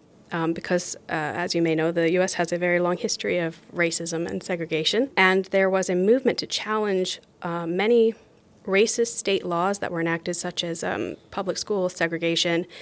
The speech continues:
and bans on interracial marriage, uh, in the courts. And these were all found to be unconstitutional under the fourteenth Amendment. There were also labor movements that challenged, uh, laws that eroded workers' rights, focused on minimum wage laws,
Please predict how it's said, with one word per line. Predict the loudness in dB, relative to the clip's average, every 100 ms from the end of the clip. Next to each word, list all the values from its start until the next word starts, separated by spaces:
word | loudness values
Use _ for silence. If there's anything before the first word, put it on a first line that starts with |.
| -20 -18 -4
and | 0 2 4
bans | 2 2 0
on | -2 -4
interracial | -4 -6 -4 -4 -2
marriage, | -2 -2 -4 -6 -10 -14 -20 -20 -20 -20 -20 -20 -12 -4
uh, | -2 0
in | 2
the | 2
courts. | 2 2 2 -2
And | 0 2
these | 2
were | 4
all | 2
found | 2 0
to | 0
be | -4
unconstitutional | -4 -4 -4 -4 -4 -4 -2
under | -2 -2
the | -4
fourteenth | -6 -4 -4 -2
Amendment. | 0 2 0 -2 _ _ -12
There | -2
were | 0
also | 2 0 2 0
labor | 4 4 2 2
movements | 2 2 2 0 0
that | -4 -6
challenged, | -4 -2 0 0 -2 -2
uh, | -2 -2 -4
laws | -4 -2 -2
that | -2 -4
eroded | -4 -4 -4 -4
workers' | -4 -2 -2 0
rights, | 0 0 -4 -10 -12 -20 -20 -4
focused | 0 0 0 -4
on | 0 0
minimum | 0 -2 -2
wage | 0 0 0 -4 -6 -16 -20 -20 -20 _ _ _ 0
laws, | 4 6 4 -2